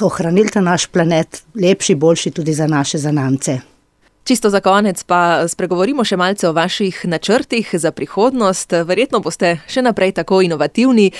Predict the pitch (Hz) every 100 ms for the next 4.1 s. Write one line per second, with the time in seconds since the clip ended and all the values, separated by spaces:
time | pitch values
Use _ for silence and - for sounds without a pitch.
0 | - - 185 214 202 196 202 170 226 220
1 | 185 - 185 170 165 160 170 170 156 139
2 | 151 - 165 170 - 156 143 160 135 127
3 | - _ _ _ _ - - - 196 202